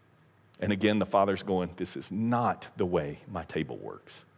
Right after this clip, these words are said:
You don't understand. You're placing too high a value on deeds." And here's the deal. You don't want to do that,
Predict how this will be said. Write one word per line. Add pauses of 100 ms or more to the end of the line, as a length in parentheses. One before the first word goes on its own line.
(720)
You
don't
understand.
You're
placing
too
high
a
value
on
deeds." (240)
And
here's
the
deal. (220)
You
don't
want
to
do
that,